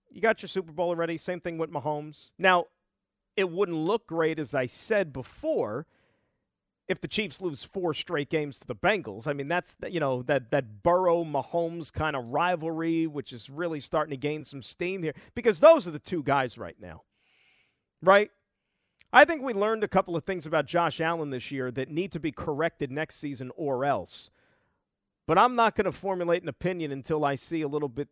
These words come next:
something different from the Buffalo quarterback next year. Right now, to me, at least in the A F C, these are the two guys. These are the two preeminent passers. So this is that newfound Brady Manning rivalry that we have with Burrow and Mahomes.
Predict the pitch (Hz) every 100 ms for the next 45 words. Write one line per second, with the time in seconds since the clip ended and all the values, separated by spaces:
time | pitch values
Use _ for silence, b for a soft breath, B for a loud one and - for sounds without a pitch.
0 | _ - 165 135 101 160 175 147 131 123
1 | 117 135 123 127 120 135 131 113 117 -
2 | 123 - 175 117 208 262 240 196 - 180
3 | 180 143 180 170 156 165 170 147 - 190
4 | 160 165 131 - 147 123 117 85 - b
5 | b b 165 220 202 175 208 185 185 175
6 | 165 147 127 143 123 - 73 - - _
7 | _ _ _ - 190 151 - - 269 147
8 | 196 185 - b b b 131 180 226 -
9 | 202 185 170 151 196 180 160 165 175 151
10 | 127 123 113 107 92 78 _ _ _ -
11 | 175 160 151 147 131 85 - - 135 -
12 | 170 160 151 143 131 123 113 82 85